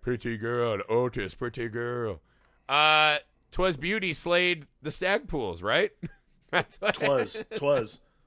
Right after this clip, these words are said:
Speaker 1: <laughs> "'Twas."
Speaker 2: Actually, this is something I was wondering, though.
Speaker 1: <laughs>
Speaker 2: If he can do, if, like, Myron can do all this, like, mind control, do that kind of thing, why is he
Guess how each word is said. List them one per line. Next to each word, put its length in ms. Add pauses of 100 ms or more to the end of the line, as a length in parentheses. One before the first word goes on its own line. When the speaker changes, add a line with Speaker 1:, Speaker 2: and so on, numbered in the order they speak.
Speaker 1:
<laughs> 320
"'Twas." 120
Speaker 2:
Actually, 240
this 180
is 100
something 320
I 80
was 160
wondering, 600
though. 340 (1080)
Speaker 1:
<laughs> 80 (1200)
Speaker 2:
If 160
he 140
can 180
do, 240
if, 200
like, 200
Myron 360
can 220
do 180
all 140
this, 300
like, 160
mind 300
control, 400
do 100
that 240
kind 180
of 80
thing, 220 (560)
why 800
is 360
he 580